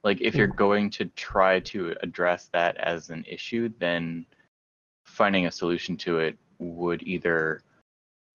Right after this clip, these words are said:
Speaker 1: be really, really difficult, or you'd piss off half the players. Because,
Speaker 2: Yeah.
Speaker 1: I mean,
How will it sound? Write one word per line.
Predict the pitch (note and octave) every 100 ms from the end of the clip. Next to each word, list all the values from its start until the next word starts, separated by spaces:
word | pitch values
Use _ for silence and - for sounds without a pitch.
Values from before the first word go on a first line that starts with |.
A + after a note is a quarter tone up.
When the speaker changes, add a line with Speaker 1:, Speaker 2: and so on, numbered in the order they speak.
| - G2
Speaker 1:
be | G2+ F#2
really, | E2 F#2 F#2+ F#2+
really | F2+ E2+
difficult, | E2 F2 F#2 A2 G#2 -
or | F#2 E2+
you'd | E2 -
piss | - E2+
off | D#2+ D#2
half | D#2+ D2+
the | -
players. | - - - - - - _ _ _ _ _ _ _ _ _ _ _ _ _ _ - - - _ _ _
Because, | F#2+ F#2+ F2+
Speaker 2:
Yeah. | G2
Speaker 1:
I | -
mean, | F2+ E2+ D#2+